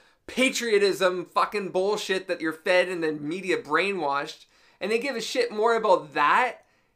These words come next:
than the fact that seventy-two children were missing and found in a pedophile ring. And then there's Jeffrey Epstein in a pedophile ring. And people aren't caring. Like, I mean, pedophiles are so hated in the world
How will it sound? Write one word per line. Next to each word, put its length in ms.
than 140
the 80
fact 320
that 160
seventy-two 720
children 500
were 160
missing 480
and 240
found 320
in 80
a 60
pedophile 640
ring. 160
And 100
then 140
there's 180
Jeffrey 400
Epstein 420
in 120
a 60
pedophile 520
ring. 280
And 200
people 460
aren't 220
caring. 540
Like, 160
I 60
mean, 260
pedophiles 580
are 80
so 380
hated 340
in 80
the 80
world 480